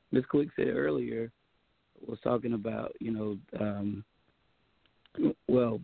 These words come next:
basically she was talking about a scripture. I'm sure she knew,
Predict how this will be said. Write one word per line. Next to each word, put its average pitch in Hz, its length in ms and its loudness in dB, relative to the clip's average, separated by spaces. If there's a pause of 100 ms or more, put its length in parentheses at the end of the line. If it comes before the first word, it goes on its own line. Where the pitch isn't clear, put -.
basically 131 400 2 (200)
she 127 80 -2
was 113 200 0
talking 131 300 2
about 104 200 -4
a 98 60 -8
scripture. 113 640 -2 (500)
I'm 104 140 -8
sure 131 140 2 (100)
she 127 60 -4
knew, 113 240 0